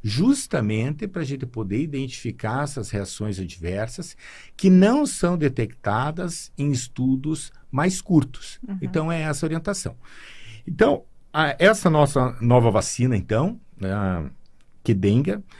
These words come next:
Speaker 1: ela passou por vários estudos, foi aprovada não só pela Anvisa, mas por várias outras agências regulatórias ao redor do mundo. E um dos es-,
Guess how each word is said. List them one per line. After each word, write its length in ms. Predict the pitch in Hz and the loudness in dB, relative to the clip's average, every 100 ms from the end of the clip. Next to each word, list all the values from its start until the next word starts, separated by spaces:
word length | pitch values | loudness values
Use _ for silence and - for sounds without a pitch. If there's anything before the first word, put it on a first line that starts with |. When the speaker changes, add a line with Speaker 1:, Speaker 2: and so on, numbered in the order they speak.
| - - - 131 | -20 -20 -12 0
Speaker 1:
ela 300 | 131 139 139 | 4 6 4
passou 560 | 147 120 - - 147 | 4 0 0 2 2
por 180 | 143 123 | 4 2
vários 640 | 87 95 123 175 160 98 | 2 2 2 2 0 -2
estudos, 580 | 98 - 101 131 156 - | -6 -10 -8 -8 -8 -12
foi 220 | - 117 | -4 -2
aprovada 500 | 117 117 95 110 104 | 0 0 0 0 0
não 220 | 101 160 | -2 -2
só 260 | 185 - 127 | -2 -2 -4
pela 220 | 120 104 | -4 -4
Anvisa, 560 | 92 - 85 107 156 160 | -4 -4 -4 -4 -4 -6
mas 380 | 120 107 95 - | -8 -10 -14 -14
por 240 | - 98 | -6 -6
várias 720 | 87 92 123 147 113 - - | -2 0 2 2 0 -4 -8
outras 560 | - 117 131 127 95 90 | -4 0 0 0 -4 -4
agências 560 | 98 101 104 107 95 90 | -4 -2 -4 -4 -6 -6
regulatórias 960 | 92 92 82 90 95 113 101 90 - - - - - | -4 -6 -8 -6 -2 0 -2 -6 -12 -20 -20 -12 -10
ao 140 | - 90 | -6 -2
redor 260 | 98 92 | 0 0
do 120 | 92 113 | 0 0
mundo. 320 | 104 180 - - - - - 160 | 0 -2 -6 -16 -20 -18 -8 0
E 100 | 202 | 4
um 140 | 302 | 4
dos 480 | 269 147 127 - - | 4 0 -2 -10 -6
es-, 160 | 131 | -6